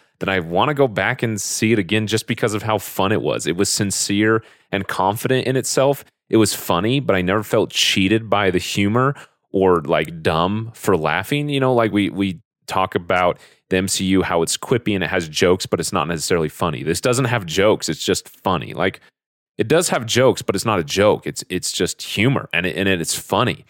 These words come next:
Even when I saw the humor coming, like, I knew the joke that was gonna happen or the plot device that was gonna allow for the comedic punch or whatever, I full on belly laughed anyway because it was,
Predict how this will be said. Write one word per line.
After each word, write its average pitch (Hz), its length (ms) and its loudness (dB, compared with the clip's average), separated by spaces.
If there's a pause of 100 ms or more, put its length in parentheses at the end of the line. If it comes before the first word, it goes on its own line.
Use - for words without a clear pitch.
(240)
Even 165 340 2
when 151 100 2
I 131 100 2
saw 123 340 2
the 101 80 0
humor 123 580 0 (460)
coming, 139 500 0
like, 85 180 0
I 95 60 0
knew 123 360 4
the 131 100 2
joke 117 340 4
that 107 80 4
was 101 160 2
gonna 98 180 0
happen 123 540 -2 (240)
or 104 100 4
the 95 80 4
plot 143 360 0
device 101 320 0
that 98 60 -2
was 92 120 -4
gonna 95 200 0
allow 92 340 2
for 104 180 -4
the 92 80 2
comedic 107 460 0 (500)
punch 127 420 0
or 98 60 4
whatever, 82 420 2 (680)
I 92 100 0
full 120 260 0
on 104 140 2
belly 98 300 4
laughed 98 240 0
anyway 104 260 2
because 85 300 -2
it - 20 -2
was, 85 260 -4